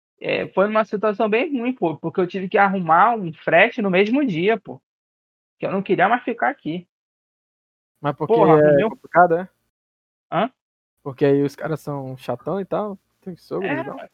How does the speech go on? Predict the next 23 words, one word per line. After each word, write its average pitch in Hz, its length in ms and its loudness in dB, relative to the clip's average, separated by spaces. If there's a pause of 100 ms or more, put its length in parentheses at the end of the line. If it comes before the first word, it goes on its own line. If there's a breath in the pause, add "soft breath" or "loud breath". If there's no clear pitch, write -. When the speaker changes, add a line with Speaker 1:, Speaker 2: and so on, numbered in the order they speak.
(120)
Speaker 1:
naquele 190 540 -12
tempo 220 380 -14
era 185 160 -10
uma 202 140 -16
situação 208 480 -10
meio 226 160 -14
chata, 185 360 -2
entendeu? 160 400 -6 (680)
Aí, 165 140 -16
Speaker 2:
Uhum. 131 100 -18
Speaker 1:
pô, 208 320 2 (640)
aí 175 560 -2
ficou 196 260 -2
insustentável, 202 1000 0
eu 226 240 -2 (360)
tive 196 200 0
que 208 100 -2
arrumar 202 300 6
o 196 60 -2
frete 202 320 0
no 202 80 -6
mesmo 240 260 -2
dia. 202 380 -2